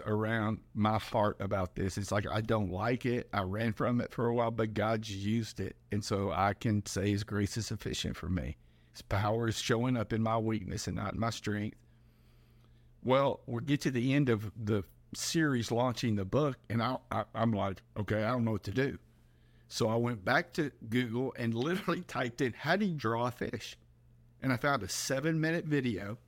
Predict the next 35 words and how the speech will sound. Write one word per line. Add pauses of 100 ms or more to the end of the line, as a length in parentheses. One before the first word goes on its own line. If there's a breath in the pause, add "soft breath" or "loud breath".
(580 soft breath)
on
how
to
draw
a
cartoon
fish.
And
I
sat
at
the
bar,
not
a
bar,
Mark, (320)
a
bar,
the
bar
of
my
house (640 soft breath)
for (280)
six
hours (140)
with
four
legal
pads
and,
like,
seven
pencils